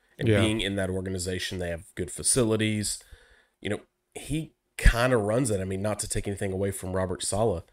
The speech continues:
Speaker 1: Aaron Rodgers kinda runs that team.
Speaker 2: And that's why I
Speaker 1: And I
Speaker 2: asked,
Speaker 1: think
Speaker 2: "Does
Speaker 1: Robert
Speaker 2: he play
Speaker 1: Saleh's,
Speaker 2: again?"
Speaker 1: Robert Saleh's okay with that, you
Speaker 2: Yeah.
Speaker 1: know? Like,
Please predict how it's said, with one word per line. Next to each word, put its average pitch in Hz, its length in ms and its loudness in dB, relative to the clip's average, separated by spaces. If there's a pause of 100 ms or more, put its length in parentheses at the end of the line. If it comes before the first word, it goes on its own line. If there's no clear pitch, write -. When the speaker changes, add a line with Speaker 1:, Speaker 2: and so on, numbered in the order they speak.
(1200)
Speaker 1:
Aaron 170 180 2
Rodgers 156 440 0
kinda 127 220 6
runs 113 300 2
that - 180 -2
team. 143 320 4 (600)
Speaker 2:
And 175 140 12
that's 180 160 12
why 139 160 12
I 135 40 12
Speaker 1:
And 143 100 12
I 165 120 12
Speaker 2:
asked, - 80 10
Speaker 1:
think 190 120 12
Speaker 2:
"Does 147 120 12
Speaker 1:
Robert 143 240 12
Speaker 2:
he - 40 6
play 151 240 12
Speaker 1:
Saleh's, 110 160 12
Speaker 2:
again?" 104 300 6
Speaker 1:
Robert 147 300 4
Saleh's 156 360 4
okay 135 320 8
with 139 220 6
that, 76 240 -6 (160)
you 95 120 4
Speaker 2:
Yeah. 92 60 8
Speaker 1:
know? 131 200 6 (220)
Like, 113 180 2